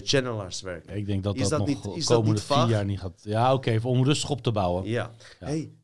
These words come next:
Speaker 1: eh, wat mij betreft is het, eh, genoeg geweest. Zullen we afbouwen? Zal ik even die jongens van boven halen om het, eh, om, om even tien, negen, acht, zeven? Ja, we moeten het doen. Het is
Speaker 2: Zeker,
Speaker 1: oud en
Speaker 2: ja,
Speaker 1: nieuw, man.
Speaker 2: dat is,
Speaker 1: Ja.
Speaker 2: eh,
Speaker 1: Dames en heren,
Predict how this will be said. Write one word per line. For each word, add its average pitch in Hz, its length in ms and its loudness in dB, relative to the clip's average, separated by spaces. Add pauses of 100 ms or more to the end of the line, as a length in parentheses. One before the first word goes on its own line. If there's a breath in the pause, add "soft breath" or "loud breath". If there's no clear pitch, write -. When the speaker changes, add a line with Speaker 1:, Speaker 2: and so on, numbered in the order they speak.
Speaker 1:
eh, 143 400 0
wat 143 160 -4
mij 185 140 -4
betreft 160 380 -10
is 139 120 0
het, 131 160 -10
eh, 120 240 -4
genoeg 151 260 -6
geweest. 101 240 -4
Zullen 190 140 0
we 196 100 -2
afbouwen? 220 460 -4
Zal 208 140 -4
ik 220 100 -10
even 233 220 -10
die 190 100 -8
jongens 240 280 0
van 185 140 -8
boven 220 320 0
halen 170 160 4
om 165 80 -2
het, 160 200 -8
eh, 165 220 -6
om, 175 120 0
om 180 220 0
even 185 480 0
tien, 214 160 0
negen, 214 280 4
acht, - 180 0
zeven? 220 300 -6
Ja, 160 100 -4
we 170 60 -12
moeten 220 200 -4
het 220 100 0
doen. 254 80 -2
Het 226 100 -4
is 214 60 -4
Speaker 2:
Zeker, 226 140 4
Speaker 1:
oud 247 80 -2
en 254 120 -4
Speaker 2:
ja, 233 120 2
Speaker 1:
nieuw, 240 100 0
man. 131 100 -4
Speaker 2:
dat 101 80 -4
is, - 100 -6
Speaker 1:
Ja. - 60 -4
Speaker 2:
eh, 196 60 -2 (500)
Speaker 1:
Dames 135 380 2
en 131 80 0
heren, 117 340 0